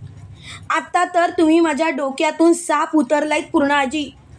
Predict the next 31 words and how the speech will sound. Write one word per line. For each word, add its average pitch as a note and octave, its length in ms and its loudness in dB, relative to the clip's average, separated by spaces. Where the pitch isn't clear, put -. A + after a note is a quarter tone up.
आणि C#4+ 180 0
मला D#4 400 0
तर D#4+ 160 0
तुमच्याशी D4 580 0
बोलायची C#4 540 0
सुद्धा D4+ 320 0
इच्छा D4 400 -2
नाही. C#4+ 180 -4
पूर्णाजी, F4 520 0
तुमच्या E4+ 380 0
अशा E4+ 300 -4
वागण्यामुळे D#4+ 540 0
एक C#4+ 340 0
गोष्ट D#4 240 0
मात्र D#4 340 0
मला D4+ 240 -2
कळून D#4 340 -2
चुकले, D#4 380 0
ती E4 220 0
म्हणजे D#4+ 500 -2
काही D4 380 0
झालं D#4 280 0
तरी D4+ 200 0
सुद्धा D#4 300 -4
मी D4+ 180 -4
तुम्हाला D4 460 0
माफ D4 380 -2
करणार C#4+ 340 0
नाही C#4 280 -4
म्हणजे D4 320 -6
नाही." C4+ 360 -8